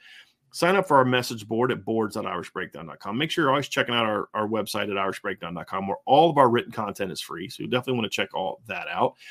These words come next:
Subscribe to the C F B Nation channel, please. We would appreciate that. We're trying to get our YouTube watch hours up on that channel. We have actually put some new shows up recently.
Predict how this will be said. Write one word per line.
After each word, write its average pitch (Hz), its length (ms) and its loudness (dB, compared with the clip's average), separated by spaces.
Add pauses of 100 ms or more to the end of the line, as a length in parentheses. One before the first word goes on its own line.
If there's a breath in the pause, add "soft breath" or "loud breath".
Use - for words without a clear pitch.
(280 loud breath)
Subscribe 180 520 8
to 190 80 8
the 165 40 4
C 170 140 8
F 165 80 8
B 151 80 4
Nation 143 300 2
channel, 131 400 2 (140)
please. 135 280 4
We 139 100 0
would 120 100 2
appreciate 120 420 2
that. 123 320 2
We're 123 80 0
trying 135 240 4
to 127 80 0
get 123 180 2
our 113 280 2
YouTube 135 420 2
watch 123 260 4
hours 120 320 2
up 123 160 2
on 120 160 0
that 117 160 2
channel. 123 340 0
We 123 140 -2
have 117 220 0
actually 127 280 2
put 127 220 0
some 113 160 0
new 131 140 2
shows 123 280 2
up 120 200 2
recently. 120 440 -2